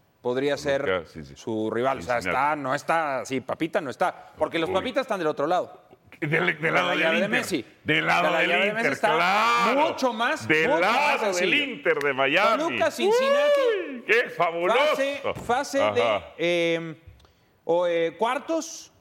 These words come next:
Speaker 1: no, de octavos,
Speaker 2: Ajá.
Speaker 1: sería Chivas. O sea, hay
Speaker 2: Ah,
Speaker 1: posibilidad
Speaker 2: papi.
Speaker 1: de que sea Chivas o Cruz.
Speaker 2: Papi, ya que Fidalgo no se haga expulsar, papita.
Speaker 1: Y luego te vas con
Speaker 2: Ajá.
Speaker 1: los de arriba,
Speaker 2: Sí.
Speaker 1: los que se metan de Tigres, Rayados
Speaker 2: Ajá.
Speaker 1: o León en una de esas,
Speaker 2: Ok.
Speaker 1: el A F C.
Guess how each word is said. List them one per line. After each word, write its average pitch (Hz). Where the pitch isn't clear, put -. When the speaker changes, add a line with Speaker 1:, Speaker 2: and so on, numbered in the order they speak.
Speaker 1:
no, 160
de 156
octavos, 285
Speaker 2:
Ajá. 82
Speaker 1:
sería 180
Chivas. -
O -
sea, 139
hay -
Speaker 2:
Ah, -
Speaker 1:
posibilidad 180
Speaker 2:
papi. 202
Speaker 1:
de -
que -
sea -
Chivas 180
o 143
Cruz. 247
Speaker 2:
Papi, -
ya 117
que 117
Fidalgo 123
no 123
se 123
haga 117
expulsar, 120
papita. -
Speaker 1:
Y 180
luego 247
te 254
vas 277
con 208
Speaker 2:
Ajá. 202
Speaker 1:
los 180
de 196
arriba, 233
Speaker 2:
Sí. 196
Speaker 1:
los 165
que 170
se 175
metan 208
de 160
Tigres, 220
Rayados 202
Speaker 2:
Ajá. 160
Speaker 1:
o 139
León 160
en 220
una 208
de 220
esas, 233
Speaker 2:
Ok. -
Speaker 1:
el 190
A 185
F 180
C. 262